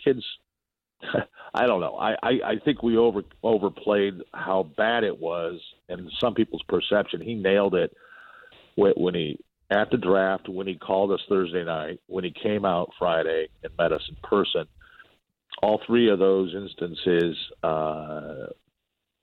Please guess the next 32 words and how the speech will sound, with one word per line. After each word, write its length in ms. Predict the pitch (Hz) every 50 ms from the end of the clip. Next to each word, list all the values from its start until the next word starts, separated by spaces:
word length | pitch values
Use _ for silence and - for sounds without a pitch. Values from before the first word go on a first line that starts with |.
| - - -
he 160 | - 95 98
was 160 | 87 87 82 -
fantastic. 640 | 87 80 73 73 - - 82 80 80 78 - - 78
Couldn't 200 | - - 92 78
have 80 | 82 78
been 180 | 78 76 73 71
better. 300 | 78 78 76 73 78 80
And 80 | 85
he 60 | 87
gave 260 | 82 - 92 92 87 85
everybody 440 | 87 85 90 90 78 87 82 82 80
one-on-ones, 560 | 78 78 82 80 80 80 78 78 78 78 76
and 80 | 90 107
I 100 | 139 147
mean 160 | 139 120 104
everybody. 600 | 98 95 92 - 85 76 - 76 71 - - - _ _ _ _ _ _ _ _ _ -
After 360 | - 87 110 - - 113 101
he 140 | 92 101 101
did 160 | 92 101 98
his 160 | 95 90 78 - -
big 200 | 95 98 95 -
presser 400 | - - 92 87 - - 85 80
here, 400 | - 87 85 82 80 78 78 73 - _ _ _ _ _ _ _ _ _ _ _ _ _ _ _ _ _
he 120 | 110 117 -
split 220 | - - 110 117 92
into 140 | 82 92 80
groups 320 | 92 87 87 87 82 - - -
with 160 | 78 78 - - _ - -
E 120 | 95 101
S 80 | 101 85 - -
P 180 | - 98 92
N, 320 | 82 78 78 78 78 80